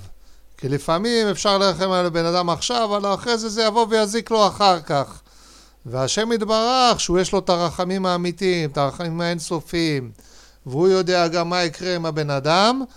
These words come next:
אז הוא מרחם עליו רחמים נצחיים. הוא רוצה את הכי טוב בשבילו. אבל לפעמים הרחמנות הזאת היא לא מתקבלת בעינינו,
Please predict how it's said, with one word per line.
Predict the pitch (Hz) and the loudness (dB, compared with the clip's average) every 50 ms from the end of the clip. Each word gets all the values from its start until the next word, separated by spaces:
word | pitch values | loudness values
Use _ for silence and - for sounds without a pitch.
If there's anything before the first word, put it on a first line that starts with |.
| - - - - _ - | -20 -20 -20 -20 _ -10
אז | - 120 117 123 190 | -10 -8 -6 -4 -2
הוא | 240 247 | -2 2
מרחם | 233 226 208 208 196 160 - 220 220 214 220 | 2 4 4 4 4 4 2 0 0 2 2
עליו | 233 233 233 247 254 233 214 | 0 0 0 2 0 2 2
רחמים | 202 196 170 - - 185 185 208 247 247 233 | 0 0 0 0 -2 -2 0 0 -2 -4 -4
נצחיים. | 226 226 208 - - - 233 240 247 240 226 214 185 170 151 - - - _ _ - _ _ - | -4 -6 -6 -6 -4 -2 0 0 2 2 0 0 -2 -4 -8 -14 -20 -20 _ _ -20 _ _ -8
הוא | - 214 247 240 | -6 -4 -2 2
רוצה | 226 233 220 - - 240 233 | 4 2 2 4 2 2 2
את | 208 214 | 4 0
הכי | 214 - - 233 226 | -2 0 0 -4 -2
טוב | 190 214 196 185 | -2 -2 -2 0
בשבילו. | 185 170 - - 165 160 151 139 135 127 117 101 - - - - - - - _ - | -2 -2 -2 -4 -2 -2 0 0 0 -2 -4 -6 -10 -18 -20 -20 -20 -20 -20 _ -16
אבל | 123 113 110 107 120 117 | -12 -12 -8 -8 -6 -4
לפעמים | 123 117 - - 147 151 180 233 277 277 269 262 247 220 | -4 -4 -2 -2 -2 0 0 -2 -2 -2 -2 -2 0 2
הרחמנות | 208 190 190 185 185 180 180 180 175 175 170 165 170 165 - - 190 185 202 240 262 254 - | 2 4 4 4 4 4 2 2 2 0 0 -2 -2 -4 -6 -4 -4 -2 -2 -2 -4 -4 0
הזאת | 262 226 226 254 262 254 254 | 0 0 2 2 0 0 0
היא | 254 233 233 226 | -4 -4 -2 0
לא | 240 240 247 247 247 247 240 | 2 2 4 4 4 2 0
מתקבלת | 233 - - - 208 202 190 220 220 214 202 170 | -2 -8 -6 -2 -2 0 0 0 0 0 -2 0
בעינינו, | 170 185 185 180 175 170 165 156 147 139 123 123 | 0 0 0 0 0 -2 -2 -2 -4 -6 -8 -12